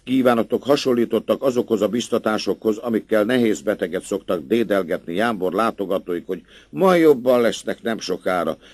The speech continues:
Jó az Isten, elmúlik a baj, és aztán még együtt mulatunk, meg hogy csak vigyázzanak magukra, őrizkedjenek a légvonattól, a hangos beszédtől, ki ne menjenek addig a házból, amíg egészen erőhöz nem jöttek,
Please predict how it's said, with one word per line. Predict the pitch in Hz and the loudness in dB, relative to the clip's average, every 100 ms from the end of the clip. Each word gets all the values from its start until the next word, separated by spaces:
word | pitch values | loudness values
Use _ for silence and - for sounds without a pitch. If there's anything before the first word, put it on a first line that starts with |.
| _ | _
Jó | 135 143 139 | 4 6 6
az | 127 | 4
Isten, | 110 98 - 101 | 0 -4 -4 -6
elmúlik | 98 135 131 123 117 107 95 | -2 0 2 0 0 -2 -2
a | 98 | -2
baj, | 82 85 | 2 0
és | - | 0
aztán | 98 101 123 | -6 -2 -2
még | 127 123 | 0 2
együtt | 160 151 127 135 | 6 6 4 -4
mulatunk, | 127 131 117 104 98 78 - - - - | 0 2 2 0 -6 -6 -12 -20 -20 -8
meg | - 117 | -2 0
hogy | 123 | 2
csak | 135 127 | 0 2
vigyázzanak | 151 147 147 117 147 139 | 4 6 4 4 2 0
magukra, | 117 135 120 - 110 101 - - - | 0 -2 -2 -2 -2 -2 -6 -20 0
őrizkedjenek | - 175 165 151 - 156 127 139 131 | 8 10 10 8 6 6 6 4 6
a | 135 | 8
légvonattól, | 139 156 120 110 131 120 101 - 107 | 10 8 6 2 2 2 -2 0 2
a | 104 | 4
hangos | 131 143 123 110 | 2 2 2 2
beszédtől, | 90 113 - 107 - - 101 - | 2 0 2 0 0 -2 -2 0
ki | |
ne | 151 147 | -2 0
menjenek | 139 131 127 117 | -2 -2 -2 0
addig | 123 120 117 | -2 -2 0
a | 113 | 2
házból, | 131 120 107 | 2 0 0
amíg | 117 113 101 | 0 0 -2
egészen | 135 120 110 - 110 | -4 -2 -4 -2 -4
erőhöz | - 127 123 110 101 87 | 2 2 4 0 0 -4
nem | 110 107 | -6 -2
jöttek, | 104 - 95 | -4 -2 -6